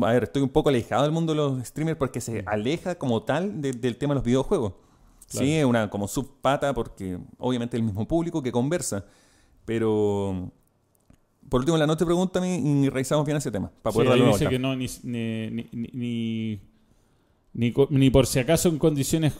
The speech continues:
Speaker 2: justas. Esa cosa la estaba preguntando harta gente, ¿ah? Maximiliano Ortiz Castillo también. <laughs> Bueno, tenía otra cosa acá, Narcos.
Speaker 1: Sí, eh, bueno, va, va, antes de, de partir con lo de Narcos, eh,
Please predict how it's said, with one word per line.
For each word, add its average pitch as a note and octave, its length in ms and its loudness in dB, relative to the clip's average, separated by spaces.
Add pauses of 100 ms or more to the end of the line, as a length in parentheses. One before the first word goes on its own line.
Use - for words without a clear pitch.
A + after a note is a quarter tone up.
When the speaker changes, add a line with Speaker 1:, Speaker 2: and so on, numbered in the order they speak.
(100)
Speaker 2:
justas. - 540 2
Esa C#3+ 160 0
cosa D3+ 220 4
la C3+ 60 4
estaba D3 180 4
preguntando C3+ 460 4
harta C#3 180 0
gente, A2+ 400 -2
¿ah? A#2 60 -2
Maximiliano B2 840 0
Ortiz C3 460 0
Castillo C#3 480 2
también. C#3 540 0
<laughs> G#2 40 -4 (1500)
Bueno, E3+ 180 8
tenía E3 240 4
otra G#3 140 6
cosa G3 200 4
acá, E3+ 180 4
Narcos. D3 480 0
Speaker 1:
Sí, - 640 -6
eh, C#3+ 100 6
bueno, D3 300 2
va, A2 160 -2
va, D3 240 -4
antes D#3+ 240 -2
de, E3 180 -2
de C#3+ 140 2
partir D3 200 -2
con E3+ 100 0
lo D#3+ 40 4
de D#3+ 60 2
Narcos, F#3+ 400 0
eh, C#3+ 420 4